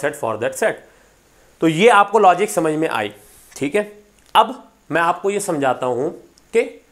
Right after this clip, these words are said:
आपको किस तरह पता लगेगा कि किसी सेट के कितने सबसेट बनने हैं, है ना। You don't have, uh, the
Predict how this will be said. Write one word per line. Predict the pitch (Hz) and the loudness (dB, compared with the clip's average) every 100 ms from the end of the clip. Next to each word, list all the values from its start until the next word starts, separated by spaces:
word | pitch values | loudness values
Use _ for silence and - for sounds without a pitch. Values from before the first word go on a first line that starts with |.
| _ - | _ -2
आपको | - - | -2 -2
किस | 285 311 311 | -6 -6 -2
तरह | 294 294 | 0 2
पता | 254 220 | 0 0
लगेगा | 180 135 123 123 | 0 0 -2 -4
कि | 147 | -6
किसी | 160 170 202 | -6 -6 -4
सेट | - 165 - | -4 -4 -4
के | 208 | -6
कितने | 190 180 196 247 | -6 -4 -2 0
सबसेट | 247 - 208 | -2 -4 -4
बनने | 170 131 113 | -4 -4 -4
हैं, | 107 104 _ | -8 -10 _
है | 139 | -6
ना। | 233 - _ _ _ _ 127 | -6 -10 _ _ _ _ 0
You | 151 | 4
don't | 185 220 | 6 6
have, | 165 185 208 - _ _ _ _ | 6 4 4 -8 _ _ _ _
uh, | 143 135 139 135 135 127 120 | 2 4 4 2 -2 -6 0
the | 143 | 2